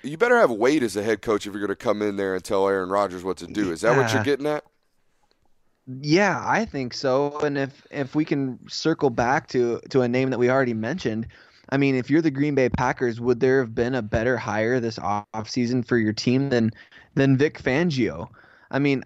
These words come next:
Speaker 2: obviously, you could have picked, he, he could have picked a solid enough offensive coordinator or pretty much just told Rodgers, you know, "Hey, you're the, you're kind of the de facto offensive coordinator here." And, and if you just picture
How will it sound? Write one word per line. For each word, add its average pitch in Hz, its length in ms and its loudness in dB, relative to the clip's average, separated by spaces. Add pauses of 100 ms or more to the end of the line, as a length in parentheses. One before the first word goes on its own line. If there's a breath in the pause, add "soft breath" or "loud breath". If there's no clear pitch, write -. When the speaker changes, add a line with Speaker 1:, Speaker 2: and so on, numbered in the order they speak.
(180)
Speaker 2:
obviously, 143 920 0
you 139 140 -6
could 143 160 0
have 127 140 -4
picked, 143 460 0
he, 143 220 -6
he 139 100 -8
could 147 140 -2
have 135 120 -6
picked 151 220 0
a 120 160 -2
solid 139 380 0
enough 131 240 -4
offensive 123 420 -2
coordinator 135 460 0
or 123 40 2
pretty 156 240 -2
much 139 220 -4
just 127 200 -6
told 127 320 0 (760 soft breath)
Rodgers, 123 560 0
you 127 200 -8 (280)
know, 120 220 -4
"Hey, 139 160 0
you're 123 240 0
the, 117 280 -2 (400 loud breath)
you're 127 280 2
kind 131 320 -2
of 110 120 -4
the 113 80 -4
de 113 180 -6
facto 117 840 -2 (420 soft breath)
offensive 120 480 0
coordinator 107 460 -4
here." 110 240 4
And, 110 320 0
and 123 220 0
if 127 160 -8
you 143 100 2
just 127 300 -4
picture 120 400 2